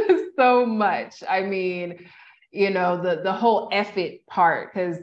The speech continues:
there was a, there was another lady that was on my podcast,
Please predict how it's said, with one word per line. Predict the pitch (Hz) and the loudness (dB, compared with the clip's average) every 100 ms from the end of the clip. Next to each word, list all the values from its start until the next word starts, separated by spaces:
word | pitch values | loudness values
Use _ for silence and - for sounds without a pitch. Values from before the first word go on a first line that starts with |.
| - | -10
there | 180 196 | -2 0
was | 190 185 | 0 0
a, | 185 165 185 | 0 0 0
there | 202 | 0
was | 202 | 0
another | 190 185 185 | -2 -4 -4
lady | 180 175 | -4 -4
that | 175 | -4
was | 170 160 | -6 -8
on | |
my | 151 | -8
podcast, | 156 175 170 170 180 156 147 170 | -6 0 0 0 0 0 -2 -4